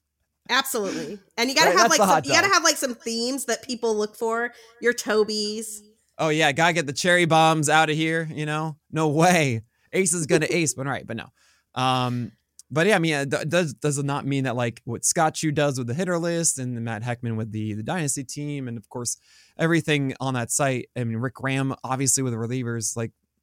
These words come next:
Speaker 2: we're more than just the Nathan to-, Nathan's hot dog now, of course. Uh, but yeah, that is, I don't know. I think, uh, with every decision we make, just in general, just understand, like, the core of,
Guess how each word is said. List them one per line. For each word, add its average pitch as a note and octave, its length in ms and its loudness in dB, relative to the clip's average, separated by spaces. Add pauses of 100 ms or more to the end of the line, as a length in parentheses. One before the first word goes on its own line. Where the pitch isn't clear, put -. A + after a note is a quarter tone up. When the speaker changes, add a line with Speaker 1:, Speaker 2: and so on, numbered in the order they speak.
(200)
Speaker 2:
we're G#3+ 220 2
more G#3 340 6
than D3+ 240 0
just C#3+ 180 0
the C#3+ 80 -4
Nathan C3 320 -4
to-, D#3 200 -4 (120)
Nathan's C#3 400 -8
hot D#3 220 -8
dog A2+ 240 -6
now, G#2 180 -6
of G#2 80 -12
course. A#2 420 -6 (540)
Uh, A2+ 300 -6
but D3 160 -4
yeah, F3+ 140 0
that D3+ 180 -2
is, D3+ 420 -4 (680)
I D3+ 80 -2
don't F3 100 2
know. F3 100 2
I D#3 80 4
think, E3 260 -2
uh, C#3+ 300 0
with C3 160 -2
every D3+ 180 -2
decision C#3 560 0
we B2+ 140 -2
make, A#2+ 320 -4
just B2 180 -4
in A2+ 140 -6
general, A2+ 480 -6
just G#2 200 -8
understand, B2 400 -6
like, A2+ 120 -6
the - 80 -14
core A#2+ 420 -8
of, A2 380 -8